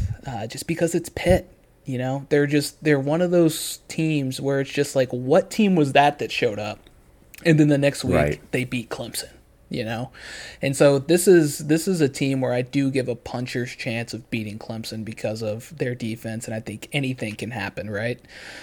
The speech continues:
Speaker 1: Uh, I don't
Speaker 2: Right.
Speaker 1: think it will happen, but I think there's a chance. So if I was gonna put money on it,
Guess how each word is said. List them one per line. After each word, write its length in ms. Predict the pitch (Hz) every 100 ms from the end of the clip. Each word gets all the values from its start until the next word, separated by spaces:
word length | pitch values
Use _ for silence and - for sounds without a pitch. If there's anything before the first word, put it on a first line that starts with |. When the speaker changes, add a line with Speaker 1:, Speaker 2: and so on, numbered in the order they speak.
| - - _ -
Speaker 1:
Uh, 140 | 127 -
I 40 |
don't 120 | 165
Speaker 2:
Right. 100 | 156
Speaker 1:
think 160 | 156 151
it 120 | -
will 180 | 139 135
happen, 440 | 135 127 160 160 - _
but 300 | 131 127 113 - _ _ _ _ _ _
I 60 | 151
think 180 | 151 143
there's 180 | 123
a 40 | 117
chance. 420 | - 120 101 -
So 180 | - 127
if 100 | 127
I 40 |
was 140 | 160 160
gonna 140 | 160
put 220 | 151 160
money 260 | 139 135 156
on 160 | 160 160
it, 180 | 160